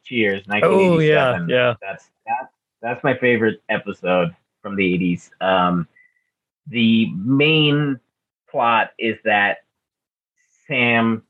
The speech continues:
Speaker 1: didn't get a gift for Rebecca,
Speaker 2: <laughs>
Speaker 1: and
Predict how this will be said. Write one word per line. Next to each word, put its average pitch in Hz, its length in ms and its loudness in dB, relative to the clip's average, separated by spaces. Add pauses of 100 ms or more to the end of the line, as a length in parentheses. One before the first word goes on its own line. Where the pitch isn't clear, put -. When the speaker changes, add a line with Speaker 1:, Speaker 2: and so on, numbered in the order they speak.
(120)
Speaker 1:
didn't 107 380 -6 (580)
get 104 280 -2
a 98 60 -10
gift 101 360 0 (240)
for 95 300 0
Rebecca, 85 720 0 (400)
Speaker 2:
<laughs> - 260 -20
Speaker 1:
and 87 460 -2